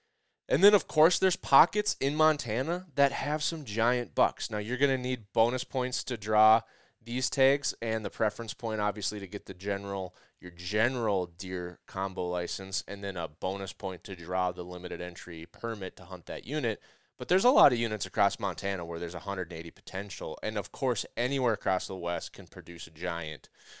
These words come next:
um, you know, given the right circumstances and a little bit of luck. But those are some of the pockets where,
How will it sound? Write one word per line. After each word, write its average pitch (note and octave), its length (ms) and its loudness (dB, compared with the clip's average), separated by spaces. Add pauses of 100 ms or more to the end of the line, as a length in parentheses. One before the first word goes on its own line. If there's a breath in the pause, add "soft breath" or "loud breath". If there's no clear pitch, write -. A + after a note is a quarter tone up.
(180 loud breath)
um, D2+ 300 -12 (200)
you F#2+ 160 -8
know, F2+ 120 -6
given F2 320 -6
the E2+ 80 -10
right E2+ 200 -2
circumstances A2 720 -6
and F2+ 120 -6
a F2 40 -6
little F2 220 -4
bit D#2+ 140 -6
of D2+ 80 -6
luck. F2+ 320 -2
But E2+ 140 -12 (100)
those C#3+ 500 4
are A2+ 300 6
some G#2+ 240 -6
of G#2 80 -8
the G2+ 60 -6
pockets F#2+ 640 -2
where, F#2 340 -4